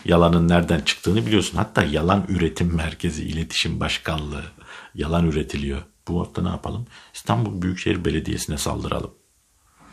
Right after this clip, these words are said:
Hayrettin Karaman.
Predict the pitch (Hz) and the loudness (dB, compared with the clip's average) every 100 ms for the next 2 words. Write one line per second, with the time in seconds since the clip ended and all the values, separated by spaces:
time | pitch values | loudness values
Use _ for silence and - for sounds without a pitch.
0 | - - - - - - - - - - | -20 -20 -20 -16 -14 -14 -14 -16 -16 -18
1 | - - - - _ _ - - - _ | -20 -20 -20 -20 _ _ -20 -20 -20 _
2 | _ _ _ - - _ _ _ - - | _ _ _ -20 -20 _ _ _ -8 -6
3 | - - - - - 104 104 98 113 113 | -4 -6 -10 0 8 10 10 6 2 0
4 | - 90 82 76 | 4 6 4 2